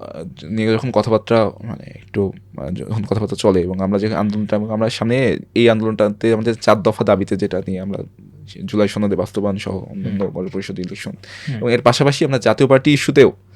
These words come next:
Speaker 2: হুম।
Speaker 1: মানে সোচ্চার হওয়ার আহ্বান জানাই আমরা আন্দোলনে যাব।
Speaker 2: বাধ্যতামূলক মধ্যস্থতার একটি বিধান।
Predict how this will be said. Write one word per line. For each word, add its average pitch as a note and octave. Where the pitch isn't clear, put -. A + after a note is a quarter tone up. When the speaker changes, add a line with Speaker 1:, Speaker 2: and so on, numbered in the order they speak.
Speaker 2:
হুম। A2
Speaker 1:
মানে F#2
সোচ্চার B2+
হওয়ার B2+
আহ্বান A2
জানাই G#2+
আমরা G2
আন্দোলনে F2+
যাব। C#2+
Speaker 2:
বাধ্যতামূলক F#3
মধ্যস্থতার D3+
একটি D3
বিধান। C#3